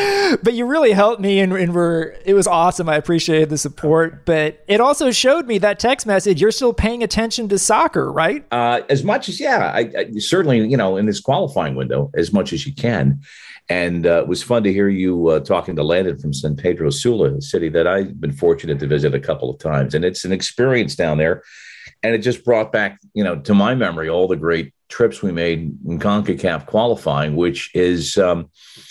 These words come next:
Speaker 2: I remember the conversations, you know, when Jurgen Klinsmann took over as manager with the United States team and, and, you know, trying to impart, and I, I know he appreciates it at this point, how this is not European qualifying. This is not a, you know,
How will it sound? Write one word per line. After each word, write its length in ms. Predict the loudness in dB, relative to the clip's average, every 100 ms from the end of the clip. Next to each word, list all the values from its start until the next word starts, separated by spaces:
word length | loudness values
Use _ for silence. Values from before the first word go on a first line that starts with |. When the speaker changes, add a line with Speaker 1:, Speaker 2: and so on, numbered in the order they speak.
| -20 -12 -2
Speaker 2:
I 40 |
remember 220 | 0 0
the 60 | 0
conversations, 800 | 0 0 0 0 0 0 -4 -2
you 60 | 0
know, 100 | 2
when 100 | 2
Jurgen 280 | 2 -2
Klinsmann 320 | -2 -2 0 0
took 120 | 2
over 220 | 2 0
as 100 | 0
manager 400 | -2 -2 -2 -2
with 120 | 0
the 60 | 0
United 300 | 0 0 -2
States 320 | -2 -2 -4
team 340 | -4 -2 -2
and, 180 | -2 -2
and, 360 | -2 2 2 0
you 80 | 0
know, 300 | 0 -2 -6 -16 -20 -20 -20 -12
trying 300 | -6 -4 -4
to 260 | -4 -6 -10 _ _ _ _
impart, 560 | -2 -2 0 0 0 0
and 80 | -2
I, 240 | 0 -2
I 40 |
know 160 | 0 0
he 80 | -2
appreciates 540 | -4 -6 -2 -2 -2
it 80 | -6
at 80 | -4
this 160 | -4
point, 260 | -2 0 0
how 120 | 0
this 220 | 0 0
is 140 | -2 0
not 160 | 0
European 400 | 2 2 0 -2
qualifying. 560 | 0 0 0 -4 -8 -8
This 140 | -8
is 100 | -2
not 180 | 0 2
a, 100 | 0
you 100 | 0
know, 200 | -2 -2